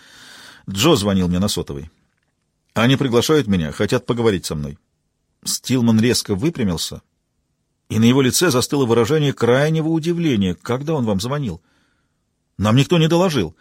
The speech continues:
«Несколько минут назад. Джо знает, кто я. Он знает, что Джейн моя жена. Я смогу найти общий язык с этими людьми». «Об этом не может быть и речи», отрезал Хейдер.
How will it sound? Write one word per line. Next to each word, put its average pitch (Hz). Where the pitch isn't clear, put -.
«Несколько 156
минут 127
назад. 98
Джо 117
знает, 117
кто 98
я. 107
Он 113
знает, 123
что -
Джейн 117
моя 95
жена. 95
Я 127
смогу 135
найти 127
общий 113
язык 92
с -
этими 87
людьми». 80
«Об 123
этом 170
не 151
может 131
быть 131
и 131
речи», 92
отрезал 95
Хейдер. 120